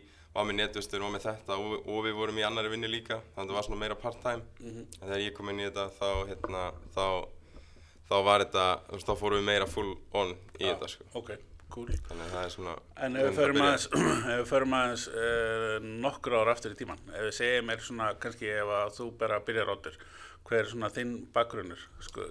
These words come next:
Speaker 2: ég hjó strax eftir orðinu motocross, það, hérna,
Speaker 1: <laughs>
Speaker 2: vekur alveg ákveðna athygli, en svona ef við förum í svona, ertu, ertu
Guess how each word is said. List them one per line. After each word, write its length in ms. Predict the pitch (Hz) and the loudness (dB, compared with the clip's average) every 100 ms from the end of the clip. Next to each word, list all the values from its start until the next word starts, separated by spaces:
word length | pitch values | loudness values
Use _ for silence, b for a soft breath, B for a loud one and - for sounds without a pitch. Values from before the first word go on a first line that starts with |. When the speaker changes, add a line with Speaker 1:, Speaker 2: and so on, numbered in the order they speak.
| 104 | -10
Speaker 2:
ég 400 | 98 110 120 113 | -12 -4 -4 -2
hjó 160 | 120 | -4
strax 320 | 113 120 110 113 | -2 0 0 -2
eftir 220 | - 110 | -2 -2
orðinu 240 | 110 110 | 0 -2
motocross, 540 | 110 113 113 120 - - - | -6 -6 -6 -6 -8 -10 0
það, 380 | 107 107 92 110 | 2 2 0 -6
hérna, 320 | 107 107 123 | -4 -2 0
Speaker 1:
<laughs> 80 | 120 | 0
Speaker 2:
vekur 240 | 113 117 | 2 4
alveg 320 | 113 113 107 | 4 4 2
ákveðna 480 | 95 117 127 120 110 | 2 0 -2 2 2
athygli, 280 | 117 120 135 | 0 -2 2
en 200 | 131 113 | 2 2
svona 240 | 131 120 | 0 2
ef 60 | 117 | 4
við 200 | 117 113 | 4 4
förum 280 | 139 123 101 82 73 85 B B B | 2 0 -2 -8 -8 -8 B B B
í 160 | - 113 110 110 | -12 -8 -8 -8
svona, 240 | 120 104 98 | -6 -4 -2
ertu, 300 | 107 - 110 107 98 - - | -4 -2 -4 -4 -8 -14 -12
ertu 400 | 104 110 - 117 | -8 -8 -8 -8